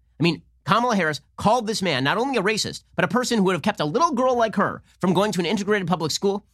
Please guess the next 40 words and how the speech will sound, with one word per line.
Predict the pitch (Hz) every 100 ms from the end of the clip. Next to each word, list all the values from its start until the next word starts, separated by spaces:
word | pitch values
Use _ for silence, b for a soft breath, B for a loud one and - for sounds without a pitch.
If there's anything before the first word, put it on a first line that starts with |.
| b
A | 147
year | 170 240
later, | 202 175 117 - -
she | -
is | 180
running | 131 180 247 196
with | 156 240
him | 175 107 - - _ _ _ _
for | - 226
the | 214
White | 190 165
House, | 104 76 - _ _ _
and | 220 240 131 143 - _
she | -
is | 214 147
proclaiming | 196 220 202 151 131 -
that | 135
he's | 240 196
a |
great | 160 151 202
racial | 190 190 165
unifier. | 160 165 110 65 - _ _ _ _ _ _
So | - 196
is | 180
she |
lying | 185 202 240
then, | 214 226
or | 170
is | 170
she | 175
lying | 165 160 160
now? | 151 78 - _ _ _ -
The | 180
answer | 233 143
is | - 120
that | 143
she | 135
was | 120
lying | 120 117
then, | 107 69